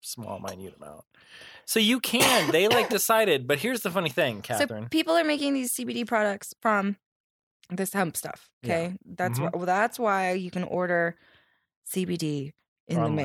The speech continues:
Speaker 2: mail.
Speaker 1: and it's legal.
Speaker 2: Mm-hmm.
Speaker 1: What's the difference between cannabis strains like Charlotte's Web with C B D and hemp? Why is it that there's, you hear about C B D like Charlotte's Web? That's not C B D. That's not hemp. That's cannabis, yo.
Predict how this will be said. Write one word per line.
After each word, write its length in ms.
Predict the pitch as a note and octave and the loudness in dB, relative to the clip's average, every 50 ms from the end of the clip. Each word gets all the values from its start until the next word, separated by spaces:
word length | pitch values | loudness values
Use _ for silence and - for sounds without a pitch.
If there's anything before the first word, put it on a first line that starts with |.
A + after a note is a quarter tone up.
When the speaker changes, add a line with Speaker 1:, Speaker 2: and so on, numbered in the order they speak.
| G#2+ | -4
Speaker 2:
mail. 80 | - - - | -6 -8 -6
Speaker 1:
and 100 | A#2+ A#2+ | -2 0
it's 240 | B2 A#2+ - - - - | 0 0 0 -4 -6 -6
legal. 380 | A2 A#2 A2+ G#2+ F#2+ - - - - | -4 -4 -2 -2 -4 -8 -10 -8 -4
Speaker 2:
Mm-hmm. 640 | E3+ E3 - - - D3 D3 C#3+ C#3+ C#3+ D#3 G3 | -4 -4 -4 -6 -8 -8 -8 -8 -8 -6 -6 -6
Speaker 1:
What's 420 | A#3+ - B2+ B2+ E3 G3+ A3 - - | -6 -6 -2 2 2 2 2 2 -2
the 100 | D#4 A#3 | -4 -2
difference 340 | F3 F#3 E3+ - E3+ C3+ - | -2 -2 -2 -2 -4 -4 -4
between 280 | - - - B2 A#2 A2+ | -6 -6 -4 -4 -4 -4
cannabis 500 | - - D#3 C#3+ D3+ E3+ F3 F3+ - - | -4 -2 0 0 2 2 2 0 -2 -2
strains 400 | - - A#2 A2+ A2+ A2 G#2 A2+ | -2 -4 -4 -4 -4 -4 -4 -4
like 160 | A2 G#2+ G2 | -4 -4 -4
Charlotte's 400 | - - A#2+ A#2 A2+ A2+ G#2+ - - | -4 -4 -2 -2 -2 -4 -6 -6 -2
Web 400 | D3 D#3+ D3 A#2 G#2+ G#2 A2+ - | 2 2 4 4 2 0 -2 -8
with 200 | - A2 A#2 A2 - | -10 -8 -6 -6 -6
C 160 | - C3 A#2 | -6 -6 -6
B 120 | A2 A2 | -6 -6
D 320 | G#2 A2 A2 G#2+ G#2 G2 - G#2 | -6 -6 -6 -6 -6 -6 -6 -4
and 140 | A#2+ D3 | -2 0
hemp? 340 | E3+ G#3 A#3 F#3 A#2 G2+ - - _ _ _ _ _ _ _ _ _ _ _ _ - | 0 0 0 0 -2 -4 -8 -20 _ _ _ _ _ _ _ _ _ _ _ _ -4
Why 340 | E3+ F3 G3+ G#3 G#3+ A3 A#3 | 2 4 4 4 6 6 6
is 220 | A3+ A3+ G#3+ G3 | 6 6 4 4
it 140 | A3+ G#3 G#3 | 0 0 2
that 160 | G#3 G3+ F#3+ | 0 0 2
there's, 320 | G3+ G3 F#3+ F3+ E3+ - - | 2 2 2 2 2 -2 -4
you 220 | E3+ D#3+ E3 F3+ | -4 -2 -2 -2
hear 340 | D#3 - D#3 D#3 F#3 B3 D4 | -2 -2 -2 0 0 0 0
about 280 | C#3 C3 G#2 G2+ G2+ - | 0 0 -2 -2 -4 -8
C 140 | - B2+ A2 | -10 -10 -8
B 80 | A2+ | -8
D 140 | A2+ A#2+ A#2+ | -6 -4 -4
like 160 | G#2+ G2+ G2+ | -4 -4 -6
Charlotte's 360 | G#2 - C#3+ C3+ A#2 A2 - - | -6 -4 -2 -2 -2 -2 -4 -4
Web? 400 | C3 E3+ F#3 E3+ C3 B2+ C3 - _ _ _ _ _ _ | -2 0 0 0 0 -2 -4 -10 _ _ _ _ _ _
That's 220 | - D3+ F3 - - | 2 4 4 4 2
not 140 | D#4+ E4 - | 0 0 0
C 140 | - D#3 | 0 -2
B 140 | C3 B2+ A#2+ A#2 | -2 -4 -4 -6
D. 40 | - - | -4 0
That's 400 | C3+ D3+ F3+ G#3+ - - - - | 2 4 4 4 2 -2 -6 -4
not 260 | E4+ E4 D4+ - - _ - | -2 -2 -2 -2 -6 _ -12
hemp. 400 | A#2+ A2+ A#2+ A#2+ B2+ E3 F#3 - | -10 -8 -8 -6 -6 -8 -8 -6
That's 280 | - G3 A#3 A#3+ - - | -6 -6 -6 -6 -8 -14
cannabis, 560 | - - - F#3 G#3+ C4+ B3+ E3+ C3+ A2+ - | -12 -8 -8 -6 -6 -6 -6 -6 -6 -8 -6
yo. 340 | - A#2 A#2 C#3 D#3+ F3+ G#3 | -4 -4 -4 -4 -4 -6 -10